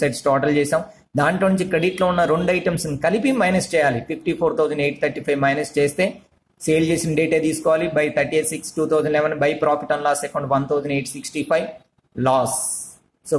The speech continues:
క్రెడిట్ సైడ్ పీ అండ్ ఎల్ అకౌంట్ ఉంటే లాస్ అని. So ఈ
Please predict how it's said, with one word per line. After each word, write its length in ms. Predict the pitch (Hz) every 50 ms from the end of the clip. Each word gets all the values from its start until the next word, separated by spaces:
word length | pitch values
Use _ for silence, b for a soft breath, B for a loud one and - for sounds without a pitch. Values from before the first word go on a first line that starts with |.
| 117
క్రెడిట్ 240 | 143 143 151 151 147 -
సైడ్ 160 | 170 151 - -
పీ 60 | 151 147
అండ్ 120 | 151 151
ఎల్ 80 | 147 147
అకౌంట్ 240 | 143 147 147 147 151 143
ఉంటే 160 | 143 202 226 - - - 120 123
లాస్ 200 | 117 110 - -
అని. 120 | 92 85 82 - - - _ _ _ - - -
So 80 | 156 143 139
ఈ 60 | 131